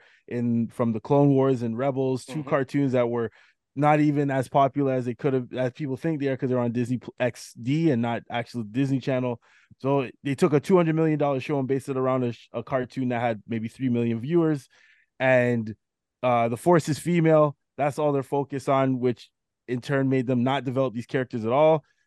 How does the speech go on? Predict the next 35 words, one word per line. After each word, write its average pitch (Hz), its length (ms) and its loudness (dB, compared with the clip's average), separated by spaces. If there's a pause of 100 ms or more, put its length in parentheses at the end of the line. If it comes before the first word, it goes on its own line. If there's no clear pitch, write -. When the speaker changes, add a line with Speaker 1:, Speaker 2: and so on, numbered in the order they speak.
(140)
Speaker 1:
The, 117 180 -2
they, 117 260 -4
they, 120 260 -4
they, 120 140 -2
Speaker 2:
Wait, 160 160 0
Speaker 1:
the 131 60 -10
Speaker 2:
what? 339 260 2
Speaker 1:
he-, - 140 -2 (400)
yeah, 165 320 4
the, 139 180 -8
the 127 160 -10
heroes. 170 560 0 (640)
Oh, 147 280 2
at 156 200 2
one 170 260 4
p-, - 80 -16 (200)
the 143 120 4
main 165 280 2
character, 156 400 -2
which 151 180 -2
is 143 160 -6
Sab-, 123 240 -4 (160)
uh, 120 240 4
the 123 100 0
main 156 200 2
character, 156 360 -2
like, 147 180 0
Ahsoka's 180 400 4
not 165 120 0
even 160 140 -2
the 143 60 -2
main 135 180 -4
character. 131 380 -8
It's 107 100 -10
just 117 200 -10